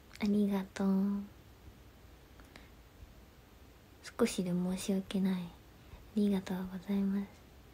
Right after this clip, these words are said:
また明日です。おやすみなさい。また明日、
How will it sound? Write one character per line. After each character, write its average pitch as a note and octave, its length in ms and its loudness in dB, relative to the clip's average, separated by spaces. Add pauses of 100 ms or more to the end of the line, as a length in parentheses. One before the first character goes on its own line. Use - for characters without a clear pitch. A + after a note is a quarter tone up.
(580)
ま G3 100 -4
た F#3+ 180 -4
明 G3+ 80 2
日 G3 40 -4
で - 40 -10
す。 - 100 -16 (4000)
お A3+ 40 4
や G#3+ 140 6
す A3+ 160 0
み A3 140 8
な G#3+ 160 4
さ - 160 -12
い。 G#3+ 100 -8 (1120)
ま G#3 140 -8
た G#3+ 120 0
明 G#3 100 0
日、 - 160 -10